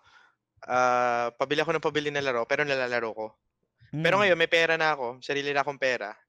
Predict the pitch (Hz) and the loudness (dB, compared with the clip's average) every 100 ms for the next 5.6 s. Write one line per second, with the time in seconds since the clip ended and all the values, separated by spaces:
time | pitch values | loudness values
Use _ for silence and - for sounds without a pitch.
0 | _ _ _ _ _ _ - 160 240 262 | _ _ _ _ _ _ -4 0 2 2
1 | 180 160 139 123 117 131 - _ _ _ | -2 -6 -6 -6 -4 -4 -6 _ _ _
2 | _ _ _ _ 180 185 151 135 135 127 | _ _ _ _ 0 2 0 0 -2 -2
3 | 117 _ _ _ _ 131 131 123 117 113 | -4 _ _ _ _ -20 -20 -20 -10 -2
4 | 139 147 160 170 165 160 143 135 131 139 | -2 0 0 0 0 2 2 -2 0 2
5 | 139 139 139 135 135 | 4 2 2 0 -2